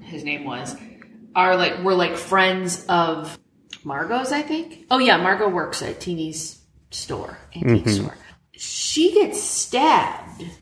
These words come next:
Speaker 1: because she hits Sasha with her car so gently that it, like, doesn't bother Sasha at all.
Speaker 2: Yeah.
Speaker 1: But, like, then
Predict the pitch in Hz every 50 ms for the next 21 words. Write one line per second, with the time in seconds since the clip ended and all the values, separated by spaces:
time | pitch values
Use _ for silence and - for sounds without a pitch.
0 | _ _ _ - 254 - - 254 247 - - - 247 240 220 214 196 202 214 240
1 | 294 359 349 - - - - - - 254 269 294 285 - 294 254 214 196 208 208
2 | 202 190 165 - - - - - 247 220 190 139 - - - - - - - -
3 | _ _ - - - - - - - 302 349 427 508 480 - - 311 302 294 -
4 | - 240 220 208 185 208 190 190 - - 202 196 185 185 - 220 220 214 220 226
5 | 220 190 190 180 180 175 175 165 - 180 170 165 160 - 165 143 156 165 185 214
6 | 214 165 135 139 - - - - - - 131 131 - - - - 214 - - 190
7 | 180 170 160 - - - - _ _ _ - 170 165 196 202 196 196 190 190 185
8 | 185 180 180